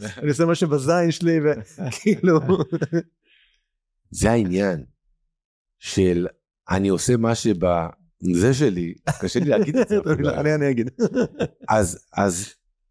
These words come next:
Speaker 1: אז לא נמצא בזה שלי, אין לי את ה-, אין לי, אני כאילו, אילפתי את עצמי וחינכתי את עצמי, אפילו חינכתי, לא נקרא אפילו אילפתי, אבל זה התחיל באילוף,
Speaker 2: כן.
Speaker 1: כמובן,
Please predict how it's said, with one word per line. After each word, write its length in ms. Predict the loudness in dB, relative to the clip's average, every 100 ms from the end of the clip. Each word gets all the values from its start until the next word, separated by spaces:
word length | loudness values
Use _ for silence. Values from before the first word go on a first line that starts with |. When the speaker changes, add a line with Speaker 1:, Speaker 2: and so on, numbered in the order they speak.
| _ _ _ _ _ _ _ _ _ _ _ _ _ -2
Speaker 1:
אז 240 | 0 2
לא 120 | 2 4
נמצא 800 | 4 2 0 2 4 4 2 0 -4 _ _ -6
בזה 680 | 0 2 2 2 2 2
שלי, 420 | 2 4 4 2 0
אין 120 | 2 2
לי 60 |
את 140 | 2 2
ה-, 260 | 4 2 2
אין 180 | 2
לי, 180 | 4 2 0
אני 180 | -4 -2
כאילו, 240 | 0 0 0 _ _ _ _ _ _ -2
אילפתי 600 | 2 4 4 4 2 -4
את 40 | -2
עצמי 440 | -2 0 0 0 0
וחינכתי 640 | -4 -4 2 2 2 -2
את 100 | -4
עצמי, 460 | -4 0 0 0 0
אפילו 200 | 0 -2
חינכתי, 480 | 2 2 0 -2 0
לא 80 |
נקרא 180 | 0 0
אפילו 200 | 0 0
אילפתי, 320 | 2 2 0
אבל 80 | -2
זה 100 | -4
התחיל 240 | -2 0 2
באילוף, 520 | 2 0 -2 -6 -6
Speaker 2:
כן. 60 | -2
Speaker 1:
כמובן, 360 | -2 0 -2